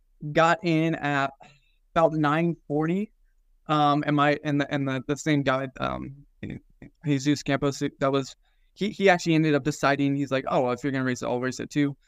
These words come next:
So he had drove to San Diego, so he was picking me up from the airport to then go to the, to the race. And I was like, "Well, the fo-, the,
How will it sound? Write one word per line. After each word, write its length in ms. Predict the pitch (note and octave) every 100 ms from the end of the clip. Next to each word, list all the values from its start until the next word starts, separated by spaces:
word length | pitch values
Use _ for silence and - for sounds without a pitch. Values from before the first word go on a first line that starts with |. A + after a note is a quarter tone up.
| _ _
So 280 | - D#3 D3
he 220 | C3+ G3
had 120 | F3+
drove 260 | C#3 E3+ D#3+
to 40 |
San 220 | D3 D3 C#3+
Diego, 240 | C#3+ C3+
so 100 | C#3
he 80 | D3+
was 80 | D3
picking 240 | D#3 C#3
me 80 | C#3
up 140 | C3
from 80 | C3
the 120 | A#2+
airport 520 | B2+ C3 - B2+ A#2
to 100 | -
then 220 | B2 B2 B2
go 300 | B2+ B2 A#2
to 200 | C3+ A#2
the, 240 | A#2+ - -
to 80 |
the 100 | B2+
race. 300 | B2 D3+ C#3+ _ _ _ _ _
And 100 | -
I 60 | D3+
was 80 | D3
like, 180 | D3 C#3+
"Well, 140 | D3
the 80 | C#3+
fo-, 220 | - E3+
the, 240 | E3 D3